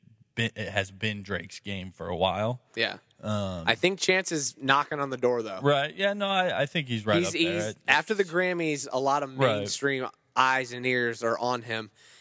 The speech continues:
Speaker 2: After this move, I don't know,
Speaker 1: Right.
Speaker 2: man. He, he's, he's up there.
Speaker 1: No, I, I don't disagree with that
Speaker 2: Yeah.
Speaker 1: at all. I would put Kanye up there still, um, just 'cause of the influence he has as well.
Speaker 2: Sure.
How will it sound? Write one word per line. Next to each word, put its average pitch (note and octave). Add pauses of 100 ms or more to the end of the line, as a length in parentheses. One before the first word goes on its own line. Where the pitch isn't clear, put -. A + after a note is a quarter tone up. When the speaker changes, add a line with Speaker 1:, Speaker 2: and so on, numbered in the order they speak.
(120)
Speaker 2:
After C3+
this C#3
move, A2+ (340)
I A2+
don't A#2+
know, C#3
Speaker 1:
Right. A#2+
Speaker 2:
man. A#2+
He, C3
he's, C3 (640)
he's C3
up D3
there. G#2
Speaker 1:
No, E3+
I, G#2+
I G2+
don't G2
disagree F#2
with F2
that G2
Speaker 2:
Yeah. A2
Speaker 1:
at -
all. A2
I G#2
would G2
put -
Kanye G#2
up G#2
there G#2+
still, G2+ (500)
um, F#2+
just F#2
'cause G#2
of F#2+
the F2+
influence G2
he G#2+
has F#2+
as F2
well. G2
Speaker 2:
Sure. G2